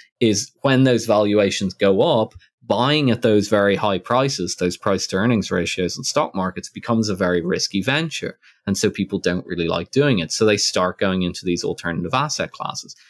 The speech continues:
So that's what it is. Financialization and, and, um, low interest rates. And behind that, lying in the background of financialization and low interest rates, the real structural tectonic forces there, some of them, I'm not saying all,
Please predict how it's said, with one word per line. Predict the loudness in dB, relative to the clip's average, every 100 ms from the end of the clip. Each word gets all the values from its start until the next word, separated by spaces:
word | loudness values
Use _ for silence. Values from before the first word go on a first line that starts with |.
| _
So | -2
that's | 0 0 2
what | 2
it | 2
is. | 0 -4 -6
Financialization | 0 2 2 0 0 0 2 2 0 0 -4 -6 -18 -2
and, | 0 2 0 -2
and, | -2 0 0
um, | 0 0 2 0 0
low | 2 4
interest | 4 2 -4 -4
rates. | -6 -6 -2
And | 0
behind | 2 0 0 0 2 2 0
that, | 0 2 2 0 -6 _ _ 0
lying | 2 2 4
in | 4
the | 4
background | 2 0 -2 0 0
of | 0
financialization | 0 0 0 -2 -4 2 2 2 -4 -8 -10 _ -2
and | 2
low | 4 2
interest | 2 0 -2 -2
rates, | -6 -6 -4
the | -4
real | 0 2 4
structural | 2 0 0 0 0 0
tectonic | -2 -6 -6 -8 -8 -6
forces | 0 0 0 -6
there, | -4 -6 -2
some | 0 2 2
of | 0 -2
them, | -8
I'm | -4 -2
not | -2
saying | -2 -4 0
all, | 2 2 0 -4